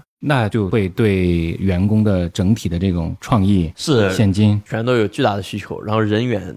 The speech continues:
Speaker 2: 人才，我们需要找进来大量的人才。现在我已经在做这些事儿了，有一些各大厂商的人才已经慢慢进入到我们公司里面来了。结构工程师、产品经理，我已经在慢慢补进来了。
Speaker 1: 现在你们的创业是不是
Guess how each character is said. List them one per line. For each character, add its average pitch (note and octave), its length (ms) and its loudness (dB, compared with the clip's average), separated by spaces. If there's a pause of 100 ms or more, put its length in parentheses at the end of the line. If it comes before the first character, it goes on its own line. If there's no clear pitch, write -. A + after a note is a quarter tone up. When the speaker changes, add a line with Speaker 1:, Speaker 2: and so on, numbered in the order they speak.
Speaker 2:
人 A#2 200 2
才， A#2+ 300 -10
我 G#2 80 -10
们 G2+ 140 -8
需 A2+ 100 -4
要 G#2+ 120 2 (120)
找 F#2+ 140 -4
进 G#2 100 -4
来 G2+ 100 -4
大 B2+ 140 0
量 G#2+ 80 -2
的 G2 100 -4
人 G2 180 -10
才。 - 360 -16
现 - 140 -6
在 D3 40 0
我 C3 120 2
已 - 20 0
经 A2+ 100 -4
在 B2 120 0
做 A#2+ 120 -2
这 G#2 120 -4
些 G2 100 -4
事 F#2 140 -4
儿 F2+ 60 0
了， F#2+ 120 -8
有 F#2+ 180 -4
一 F#2+ 40 -6
些 G#2+ 480 -2 (100)
各 D#3+ 140 -2
大 A2+ 120 2
厂 D#2+ 220 -12
商 A2 100 -6
的 A2 80 -2
人 G2 160 -4
才 G#2 160 -4
已 F#2+ 60 -4
经 F#2 160 -6
慢 A#2 140 0
慢 A2 100 0
进 A2+ 140 0
入 G2+ 40 -2
到 G2 100 0
我 F#2 40 0
们 F#2 140 -10
公 F#2+ 120 -4
司 G2+ 120 -6
里 G2 80 -4
面 - 160 -12
来 A1 100 -12
了。 - 100 -12 (120)
结 A#2 160 0
构 A2+ 100 2
工 A#2 120 0
程 G#2 140 0
师、 G#2 380 -2
产 G#2 180 -8
品 G2+ 140 -4
经 G#2+ 160 0
理， G2 160 -2 (440)
我 G2+ 120 -4
已 F2+ 40 -4
经 F#2+ 100 -6
在 G2 100 -2
慢 F#2+ 140 -2
慢 F#2+ 120 -2
补 - 200 -6
进 B1+ 120 -4
来 - 120 -6
了。 A#2 100 -8 (420)
Speaker 1:
现 D#3 160 -2
在 B2+ 260 0 (140)
你 G#2+ 80 0
们 G2 100 2
的 A#2 60 2
创 C3 220 0
业 A#2 100 4
是 G2 160 -4
不 G#2+ 80 -6
是 G2 320 0